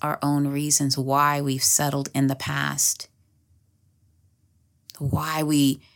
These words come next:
put up with bad behavior, why we thought maybe we weren't good enough, why we took the easy road.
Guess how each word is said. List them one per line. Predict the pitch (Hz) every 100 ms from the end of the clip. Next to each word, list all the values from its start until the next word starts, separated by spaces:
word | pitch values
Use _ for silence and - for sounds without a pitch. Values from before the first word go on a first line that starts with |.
| _ _ _ -
put | - 180 165
up | 160 -
with | 147 -
bad | 143 139 143
behavior, | 143 131 143 147 151 151 151 151 - _ _ -
why | 135 143 143 147 147 147
we | 143 147 147 143 147
thought | - 165 165 -
maybe | 156 160 156
we | 151 156
weren't | 156 - 139
good | 147 143
enough, | 151 151 - - - - _ _ _ _ _ _ _ _ _ _ _ _ _ -
why | 135 139
we | 147 151
took | - 147
the | - -
easy | 151 147 156
road. | 151 139 143 143 143 147